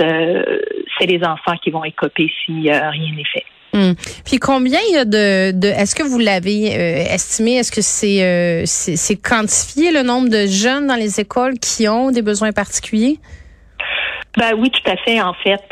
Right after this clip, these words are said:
Speaker 1: euh, les récentes données démontrent que c'est environ un élève sur quatre. Hein. Alors, euh, plus de deux cent vingt-cinq mille, euh, élèves à besoins particuliers. Euh, nommément, les élèves qui sont en situation de handicap,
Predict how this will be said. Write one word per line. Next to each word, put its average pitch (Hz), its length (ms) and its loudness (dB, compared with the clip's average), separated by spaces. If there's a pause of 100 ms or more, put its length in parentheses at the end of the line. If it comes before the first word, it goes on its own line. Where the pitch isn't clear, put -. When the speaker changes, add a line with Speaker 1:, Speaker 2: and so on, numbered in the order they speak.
Speaker 1:
euh, 170 400 2
les 190 180 4
récentes 254 420 0
données 196 640 2
démontrent 185 460 0
que - 80 0 (100)
c'est 180 80 0
environ 170 300 0
un 180 120 -4
élève 160 220 -4 (120)
sur - 120 -2 (100)
quatre. - 200 -4 (240)
Hein. 170 180 0
Alors, 165 480 0
euh, 160 140 2
plus 214 180 0
de 170 80 -6
deux 190 260 2
cent 190 120 2
vingt-cinq 175 500 -2
mille, 185 500 0
euh, 170 380 0
élèves 180 560 4
à 165 80 0
besoins 165 300 -2
particuliers. 170 760 -2 (540)
Euh, 170 160 0
nommément, 185 640 2
les 180 240 2
élèves 196 240 2 (260)
qui 185 320 2
sont 165 160 0
en 156 120 -4
situation 175 440 0
de 262 60 4
handicap, 254 540 0